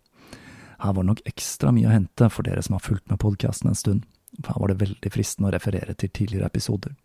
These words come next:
Jeg sitter igjen med et tredelt bilde av Lilith. Det første er det bibelske, som Adams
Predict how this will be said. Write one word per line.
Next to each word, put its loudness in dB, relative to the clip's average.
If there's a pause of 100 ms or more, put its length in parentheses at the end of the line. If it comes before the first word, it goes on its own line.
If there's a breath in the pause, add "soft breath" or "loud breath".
(480)
Jeg 4
sitter 0
igjen 6
med 0
et -10
tredelt 0
bilde 0
av 0
Lilith. -4 (560)
Det -4
første -2
er 2
det 0
bibelske, 2 (220 loud breath)
som -2
Adams 0